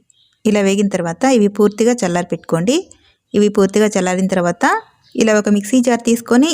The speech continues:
ఇందులోకి వేయించుకున్న పల్లీలు, పచ్చి కొబ్బరి ఇవన్నీ కూడా పూర్తిగా వేసేసుకొని ఇప్పుడు ఇందులోకి రుచికి సరిపడా ఉప్పు వేసుకొని వీలైనంత మెత్తగా గ్రైండ్ చేసుకోండి. మధ్య మధ్యలో కొద్ది కొద్దిగా నీళ్ళని యాడ్ చేసుకుంటూ ఇలా మెత్తగా మిక్సీ పట్టేసుకొని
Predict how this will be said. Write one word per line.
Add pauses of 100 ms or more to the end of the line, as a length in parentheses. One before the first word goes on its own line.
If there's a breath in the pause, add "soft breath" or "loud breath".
(120)
ఇందులోకి
వేయించుకున్న (120)
పల్లీలు, (240)
పచ్చి
కొబ్బరి
ఇవన్నీ
కూడా (540 soft breath)
పూర్తిగా
వేసేసుకొని (640 soft breath)
ఇప్పుడు
ఇందులోకి (180)
రుచికి
సరిపడా (100)
ఉప్పు
వేసుకొని (540 soft breath)
వీలైనంత
మెత్తగా
గ్రైండ్
చేసుకోండి. (160)
మధ్య
మధ్యలో
కొద్ది
కొద్దిగా
నీళ్ళని
యాడ్
చేసుకుంటూ (540 soft breath)
ఇలా
మెత్తగా (220)
మిక్సీ
పట్టేసుకొని